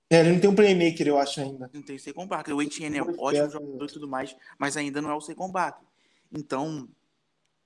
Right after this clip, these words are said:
Speaker 2: a gente vai ter que conter isso, cara, porque Marvin Jones, o Zay Jones e o Christian Kirk são bons wide receivers. Não são top dez e tudo mais, mas eles podem fazer,
Speaker 1: Pode,
Speaker 2: podem
Speaker 1: pode
Speaker 2: fazer
Speaker 1: fazer um jogo
Speaker 2: problema.
Speaker 1: sólidos ali, exato. Cada um
Speaker 2: Sim,
Speaker 1: vai
Speaker 2: sim.
Speaker 1: ter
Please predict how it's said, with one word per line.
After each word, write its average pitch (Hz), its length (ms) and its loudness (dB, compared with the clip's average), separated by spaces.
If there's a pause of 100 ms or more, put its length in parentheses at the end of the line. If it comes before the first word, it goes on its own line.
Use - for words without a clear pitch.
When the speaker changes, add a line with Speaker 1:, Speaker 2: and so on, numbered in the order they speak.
(140)
Speaker 2:
a 139 120 -4
gente 139 220 -10
vai 160 100 0
ter 151 120 -10
que - 60 -14
conter 175 240 -4
isso, 214 220 -6
cara, 131 180 -2
porque - 400 0 (840)
Marvin 156 400 -8
Jones, 170 540 -10 (100)
o 131 60 -20
Zay 139 180 -8
Jones 160 560 -10 (140)
e 143 80 -20
o 139 40 -20
Christian 147 300 -16
Kirk 175 340 -14
são 165 240 -12
bons 147 280 -8
wide 165 460 -10
receivers. 202 400 -16 (240)
Não 185 140 -4
são 165 400 -8 (280)
top 151 260 -4
dez 139 260 -6
e - 60 -18
tudo 156 140 -12
mais, 131 240 -8
mas 151 220 -8
eles 151 200 -10
podem 139 340 -6
fazer, 151 540 -8 (380)
Speaker 1:
Pode, 131 160 6
Speaker 2:
podem 139 140 4
Speaker 1:
pode 147 140 0
Speaker 2:
fazer 160 120 0
Speaker 1:
fazer 165 80 2
um 175 60 4
jogo 175 140 4
Speaker 2:
problema. 196 180 2
Speaker 1:
sólidos 165 420 4
ali, 147 220 -2
exato. 139 320 -4
Cada 165 180 0
um - 20 2
Speaker 2:
Sim, 190 80 2
Speaker 1:
vai 190 120 0
Speaker 2:
sim. 185 180 0
Speaker 1:
ter 175 160 -4